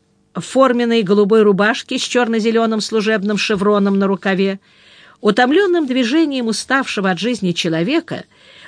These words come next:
вытер со лба выступившую испарину влажным платком. «Оружие,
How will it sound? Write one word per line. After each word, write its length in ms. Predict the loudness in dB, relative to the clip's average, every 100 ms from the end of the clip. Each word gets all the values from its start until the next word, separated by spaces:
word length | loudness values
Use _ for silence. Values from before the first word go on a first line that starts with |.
| -2
вытер 380 | 4 4 4 -2
со 220 | 0 0
лба 400 | 2 2 2 0 _ -2
выступившую 840 | 2 2 2 -2 -2 -2 -2 -2
испарину 600 | -2 -4 2 2 2 -2
влажным 440 | -2 0 0 -2
платком. 580 | -4 -6 -6 -10 -12 -12 -20 _ _ _ _ _ _ _ _ _ -4
«Оружие, 720 | 0 2 2 2 2 2